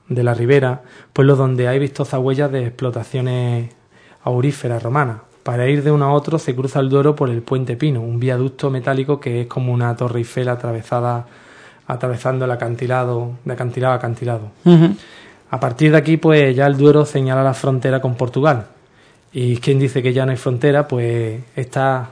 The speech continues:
Speaker 1: eh, bastante real porque hay cortados de granito a uno y a otro lado de la, de la ribera del Duero, del Duero de más de cuatrocientos metros.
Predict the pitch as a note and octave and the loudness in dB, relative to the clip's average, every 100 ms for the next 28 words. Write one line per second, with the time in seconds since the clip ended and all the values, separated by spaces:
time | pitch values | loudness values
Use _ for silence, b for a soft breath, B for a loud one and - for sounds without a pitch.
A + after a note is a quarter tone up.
0 | - A#2+ A#2+ A#2+ A#2+ A#2+ C3+ C3 B2 B2+ | -10 -6 -2 -2 -2 0 0 2 0 2
1 | C3 B2 B2+ A#2+ A#2+ A#2 A2+ A#2+ B2 A#2+ | 0 0 -6 -4 -4 -2 0 0 0 -2
2 | B2 - B2 A#2+ A2+ A#2+ A#2 A#2 B2 A#2+ | -6 -2 0 0 0 -2 -2 -2 -2 -2
3 | B2 A#2+ A#2+ A#2+ B2 A#2+ A#2+ A#2+ A#2 A#2+ | -2 0 0 0 0 0 0 0 -2 -2
4 | A#2 A#2 A#2 A#2 A2+ A2+ A#2 B B B | -2 0 0 -2 -2 -4 -6 B B B
5 | B B2+ A#2+ A#2 B2 B2 B2 A#2 A#2 C3 | B -4 -2 0 0 2 0 0 0 0
6 | B2+ C3 C3+ - A#2+ B2+ C3 C#3 A#2+ A2 | 2 0 -2 -4 -2 0 0 0 -2 -2
7 | A2+ A2+ A#2+ B2 A2+ G#2 A#2+ A2 A2+ A#2 | -4 -2 -2 -2 -2 -4 -4 -4 -4 -4
8 | G#2+ G#2 | -6 -10